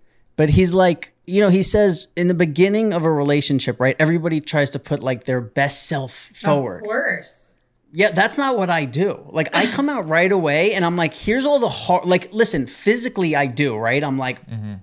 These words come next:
Speaker 1: I'm using the tongue scraper. I'm
Speaker 2: Yes.
Speaker 1: brushing my teeth before everything. I'm deodorant. I'm making sure, like, everything's real trim and nice. Shout out to Man-, Man-,
Speaker 3: Manscaped.
Speaker 2: Manscaped.
Speaker 1: Manscaped. Shout out to Manscaped. But, uh,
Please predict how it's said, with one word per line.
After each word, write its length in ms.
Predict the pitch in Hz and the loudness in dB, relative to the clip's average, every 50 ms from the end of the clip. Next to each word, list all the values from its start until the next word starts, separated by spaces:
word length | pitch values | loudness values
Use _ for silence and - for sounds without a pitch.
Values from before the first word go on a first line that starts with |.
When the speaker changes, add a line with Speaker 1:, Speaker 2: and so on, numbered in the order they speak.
| _ _ _ - - | _ _ _ -6 -2
Speaker 1:
I'm 140 | 156 165 160 | -2 0 0
using 300 | 170 160 147 147 139 135 | 0 -2 -2 -2 -4 -4
the 60 | 139 | -6
tongue 300 | 139 - - 156 151 143 | -6 -6 -4 -4 -2 -2
scraper. 580 | - - - 156 147 143 - - 147 147 143 - | -4 -4 -4 -4 -4 -4 -4 -4 -4 -4 -4 -2
I'm 60 | 247 247 247 247 | -2 -2 0 2
Speaker 2:
Yes. 200 | - - - 180 | 2 0 2 0
Speaker 1:
brushing 300 | 170 156 151 - 165 156 | 0 0 0 -2 -2 0
my 160 | 151 156 151 | 0 -2 -2
teeth 300 | 151 - 165 160 151 135 | -2 -2 0 0 0 0
before 260 | 156 - - 160 151 | -4 -6 -4 -4 -2
everything. 300 | 151 147 151 - 175 147 | -2 -2 -4 -4 -4 -2
I'm 180 | 147 156 143 127 | -2 -4 -4 -4
deodorant. 560 | 165 165 165 160 156 156 151 156 160 156 156 - - - | -2 -2 0 0 0 0 0 0 -2 -2 -4 -6 -8 -4
I'm 180 | - 165 190 185 | -2 0 0 0
making 280 | 180 170 180 180 165 | 0 -2 -2 -4 -4
sure, 280 | - - - 165 165 160 | -4 -4 -4 -2 -4 -4
like, 140 | 156 143 180 | -4 -2 -2
everything's 420 | 165 160 160 - 170 165 151 135 | -4 -4 -4 -4 -4 -4 -4 -4
real 200 | 165 170 156 156 | -4 -4 -4 -4
trim 440 | - - - - 175 165 165 165 160 | -6 -6 -4 -4 -2 -2 -2 -2 -2
and 140 | 156 151 156 | -2 -2 -2
nice. 300 | 160 156 151 156 151 - | -2 -2 -2 -2 -2 -2
Shout 200 | - 180 165 165 | -2 0 0 0
out 180 | 160 156 160 | 0 -2 -2
to 180 | - 160 156 151 | -2 -2 -2 -2
Man-, 440 | 156 156 151 156 160 151 143 139 - _ _ _ _ _ _ - - 143 | -2 -2 -2 -2 -2 -4 -6 -8 -12 _ _ _ _ _ _ -20 -14 -8
Man-, 320 | 151 147 147 160 180 165 | -4 0 2 4 4 2
Speaker 3:
Manscaped. 360 | 143 - 156 131 113 226 226 | 2 0 0 2 2 0 0
Speaker 2:
Manscaped. 40 | - | 0
Speaker 1:
Manscaped. 600 | 156 160 170 165 165 - - - 180 160 - - - - - - | 0 2 2 4 2 2 0 0 0 0 0 -2 -6 -16 -14 -6
Shout 260 | - - 180 180 185 | 0 2 4 4 4
out 100 | 190 180 | 4 2
to 60 | 175 | 2
Manscaped. 640 | 160 165 165 165 165 160 151 - - 165 165 165 165 _ - - - - _ _ _ _ - | 0 0 0 0 0 0 -2 -2 -2 -2 -2 -4 -6 _ -20 -20 -20 -20 _ _ _ _ -4
But, 460 | 139 127 170 180 180 165 - - _ _ _ _ _ _ _ - | 0 2 4 4 4 2 0 -4 _ _ _ _ _ _ _ 0
uh, 520 | 160 160 160 160 156 156 151 151 147 - | 2 2 4 2 2 2 0 0 -2 -4